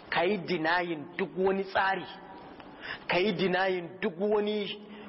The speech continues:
mulki, ka yi denying din duk wani abin bauta, ka yi denying din duk wani irin business da za a yi da kai,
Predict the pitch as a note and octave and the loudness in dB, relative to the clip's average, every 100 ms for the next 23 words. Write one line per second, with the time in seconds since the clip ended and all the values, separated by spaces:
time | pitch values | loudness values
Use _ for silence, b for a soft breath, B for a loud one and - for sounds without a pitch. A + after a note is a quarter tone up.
0 | - E3 A#3 A3 - G3 - - - B | 0 4 4 4 0 -2 -4 -14 -14 B
1 | B - F3+ A3 F3+ F#3 F#3+ G3+ F#3+ F#3 | B 0 2 4 4 2 4 2 0 -4
2 | F#3 C#3+ G#3+ E3+ G#3+ A3 A3 G#3 D3+ F3+ | -8 -2 -2 0 2 4 4 0 0 0
3 | F3+ E3 C3+ D3 C3 - - B B - | 2 2 2 -2 -2 -6 -16 B B -2
4 | - A3 F3+ G3 F#3+ G#3 F#3 F3 F3 G3 | 2 4 4 4 4 4 0 -4 -4 -4
5 | E3 G#3 G#3+ G#3+ A3 G#3 F3 F#3 F3 G3 | 0 4 4 2 2 0 -2 -4 -2 0
6 | F3+ - C#3+ E3 E3+ D#3 D3 - C#3 | 0 -2 0 0 2 -2 -4 -4 -6